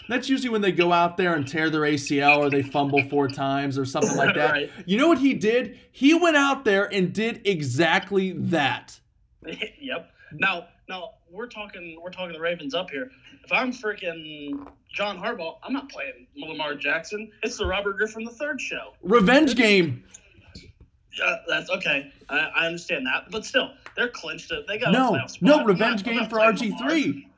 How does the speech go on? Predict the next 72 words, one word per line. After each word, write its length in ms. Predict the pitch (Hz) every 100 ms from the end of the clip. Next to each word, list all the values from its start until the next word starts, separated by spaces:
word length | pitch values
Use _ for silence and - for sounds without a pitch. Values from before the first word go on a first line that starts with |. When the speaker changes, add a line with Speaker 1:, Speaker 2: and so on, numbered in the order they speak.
| -
Speaker 1:
R 140 | 226
G 160 | 226 214
three, 220 | 269 294
Browns 420 | - 196 220 190
legend. 420 | 214 294 208 147
Revenge 360 | 143 156 196 196
game 200 | 214 208
for 120 | 208
R 120 | 214
G 160 | 196 214
three. 300 | 202 269 202
Give 120 | 139
him 60 | 180
the 180 | 208 190
Speaker 2:
Oh, 80 | -
Speaker 1:
start. 300 | 262 262 254
Speaker 2:
I 140 | 269 311
get, 180 | 262 220 214 - 247
okay, 280 | 247 160
I 60 | 151
thought 80 | 160
Speaker 1:
Yeah. 260 | 185 269 220
Speaker 2:
you 60 |
were 160 | - 165
meaning 140 | 151
from 220 | - 151
the 100 | 143
loss 380 | 143 160 175 -
earlier. 300 | 143 247 -
Speaker 1:
No, 200 | - -
Speaker 2:
No, 20 | -
yeah, 140 | 480
Speaker 1:
they 260 | 330 466 208
Speaker 2:
yeah, 100 | 254
Speaker 1:
could 80 | 196
Speaker 2:
revenge 80 | 175
Speaker 1:
care 180 | 220 220
Speaker 2:
game. 80 | 196
Speaker 1:
less 160 | 196
Speaker 2:
It's, 80 | -
Speaker 1:
about 240 | 156 135 127
Speaker 2:
it's 100 | 131
Speaker 1:
that. 140 | -
Speaker 2:
the 140 | 170
Ro-, 260 | 160 180 175 185
it's 140 | 214
the 100 | 180
R 100 | 180
G 180 | 185 185
three 260 | 180 175 175
revenge 400 | 160 147 180 185
game 180 | 139 135
for 100 | 131
sure. 280 | 127 160 - _ _ _ _
Speaker 1:
Yeah, 260 | 196 262 160
no. 260 | 175 202 151
Oh, 100 | 220
they 140 | 247
could 180 | 285 185
care 160 | 233 196
less 240 | 170 175
about 380 | 151 139 135 131
beating 260 | 160 143
the 80 | 131
Browns. 560 | 123 143 147 143 127 123
You 160 | 147
know, 80 | 143
th-, 240 | 160 160 180
they're 160 | 196
not 220 | 214 214 208
gonna 140 | 185
be, 460 | 151 165 151 139